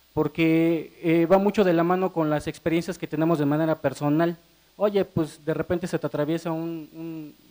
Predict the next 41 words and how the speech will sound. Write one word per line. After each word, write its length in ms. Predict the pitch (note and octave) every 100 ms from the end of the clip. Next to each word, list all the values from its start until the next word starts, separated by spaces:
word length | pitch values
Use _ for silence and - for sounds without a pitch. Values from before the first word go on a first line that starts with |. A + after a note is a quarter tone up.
| _ _ _ -
un 140 | F3
muchacho 420 | F3+ F3+ E3+ -
que 120 | D#3 C#3+
te 120 | C#3+
vende 240 | D#3+ D#3+
dulces 380 | D#3 E3+ F#3 D#3+
y, 60 | C#3+
pues, 220 | - C#3+
de 100 | D3+
repente 340 | D#3 F#3 F3+
agarras, 260 | F3 F3+ E3+
sacas 400 | E3+ E3+ - - _ _ _
y 60 | C#3+
le 120 | C#3+
compras 420 | E3+ E3 D3+ D3
un 120 | D#3
dulce, 300 | D3 D3+ D3
¿no? 160 | C3 D#3 _ _ _ _ _ _ -
Y 80 | C#3
de 100 | D3
repente 300 | D3 F3 F3+
adelante 320 | D#3 E3 F3
se 100 | D3+
te 120 | -
topa 240 | - E3
una 360 | E3 D#3+ D3+ C3 B2+
bolsa 280 | D#3+ D#3+ D#3
de 140 | C#3
diez 200 | D3 D3+
pesos 400 | - E3 F3 D#3+
y, 80 | C3+
uh, 120 | D#3
también 300 | E3 D3+ D3+
compras 300 | D3+ D3+ D3
una 120 | D3+ C#3+
bolsa 260 | C#3+ C#3+
de 60 | B2+
diez 180 | C3 -
pesos. 400 | - D3+ C#3+ C3+
Y 60 |
después 360 | C#3+ C#3+ F3+